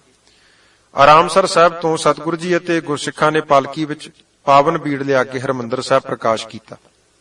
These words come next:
ਪਹਿਲੇ ਮੁਖੀ ਬਾਬਾ ਬੁੱਢਾ ਜੀ ਥਾਪੇ ਗਏ।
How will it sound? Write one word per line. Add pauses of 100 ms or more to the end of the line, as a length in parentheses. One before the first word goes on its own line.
(1700)
ਪਹਿਲੇ
ਮੁਖੀ (640)
ਬਾਬਾ
ਬੁੱਢਾ
ਜੀ
ਥਾਪੇ
ਗਏ।